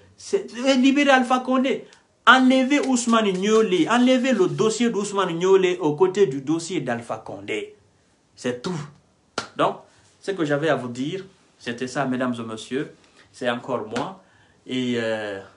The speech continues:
bon, c'est un bon dimanche, c'est un bon samedi, c'est un bon week-end. Je me régale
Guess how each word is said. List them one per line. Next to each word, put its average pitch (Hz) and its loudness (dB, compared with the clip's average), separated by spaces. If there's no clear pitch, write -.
bon, 127 -4
c'est - -8
un 120 -2
bon 131 0
dimanche, 123 -4
c'est 127 -6
un 127 -2
bon 127 -2
samedi, 117 -6
c'est 120 -10
un 120 -4
bon 117 -6
week-end. 107 -10
Je 117 -12
me 113 -6
régale 120 -2